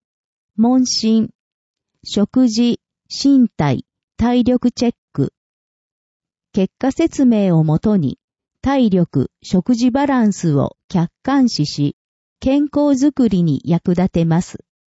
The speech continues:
定員、各三人、先着順。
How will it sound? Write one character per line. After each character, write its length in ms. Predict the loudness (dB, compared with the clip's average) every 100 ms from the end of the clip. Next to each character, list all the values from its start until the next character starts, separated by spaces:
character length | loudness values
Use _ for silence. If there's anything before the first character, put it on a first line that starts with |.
| _ _ _ _ _ _ _
定 240 | -2 2 2
員、 420 | 2 4 2 0 _ _ _ _ _ _
各 300 | -6 -2 -2
三 380 | 0 0 0 2
人、 320 | 0 0 -4 _ _ _ _ _
先 320 | -2 2 2
着 380 | 2 -2 0 -2
順。 380 | 0 0 -2